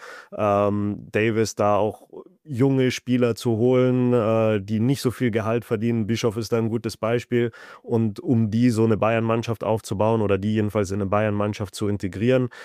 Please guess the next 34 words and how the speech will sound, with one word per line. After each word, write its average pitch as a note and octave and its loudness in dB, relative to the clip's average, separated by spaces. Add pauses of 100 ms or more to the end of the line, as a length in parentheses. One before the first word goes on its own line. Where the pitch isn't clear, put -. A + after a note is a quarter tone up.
(140)
vielleicht A2 0
wäre G#2+ 2
dann G#2 2
so G#2+ 0
ein G#2+ 0
Kimmich-Abgang G#2+ -2
auch A2 -2
der A2 0
Startschuss G#2+ -2
dafür, G#2+ 0
dann G2+ 0
wirklich - -2
den G#2 0
Jungen A2 2
mehr A2 0
eine A2 0
Chance A2 -4
zu G#2+ -6
geben. G#2+ 0
Mit A2+ 2
dem A2+ 2
Credo A2+ 2
ist G#2 -2
ja G#2 2 (220)
Eberl G#2 0
auch G#2 0
irgendwie A2 0
angetreten, A#2 0
also G#2 2
vielleicht G#2 -2 (160)
zieht B2+ -4
das G#2+ 0
auch G#2 0
durch. A#2+ 2